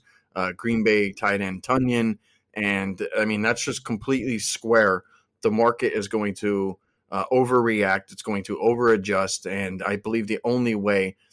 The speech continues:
you know, the sharp bettors, uh, are gonna be able to make money on those two guys is to just go ahead and bet them under. But again, those are, you know, bets that are a little, you know, a little scary and risky, but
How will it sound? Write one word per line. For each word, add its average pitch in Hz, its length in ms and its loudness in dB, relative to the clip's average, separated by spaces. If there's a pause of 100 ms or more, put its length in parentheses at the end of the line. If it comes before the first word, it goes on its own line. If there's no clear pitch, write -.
(140)
you 110 120 -2
know, 101 120 2
the 95 100 -2
sharp 113 400 2
bettors, 95 440 -4 (480)
uh, 98 200 0
are 107 100 2
gonna 113 160 2
be 113 100 2
able 107 140 4
to 101 80 -2
make 101 220 -2
money 104 260 0
on 95 160 -2
those 117 240 0
two 101 160 -6
guys 92 320 -2
is 95 160 -8
to 110 120 -6
just 104 220 -8
go 131 100 2
ahead 120 140 2
and 104 140 -2
bet 113 160 0
them 101 180 0
under. 120 240 2
But 92 320 -2
again, 110 420 0
those 110 220 0
are, 104 240 0 (340)
you 117 80 0
know, 95 80 4
bets 107 320 2
that 107 120 4
are 98 100 6
a 104 80 4
little, 104 320 4
you 113 120 -2
know, 95 160 0
a 98 60 -2
little 107 220 2
scary 104 440 -2
and 90 120 -6
risky, 107 360 -4
but 87 240 -6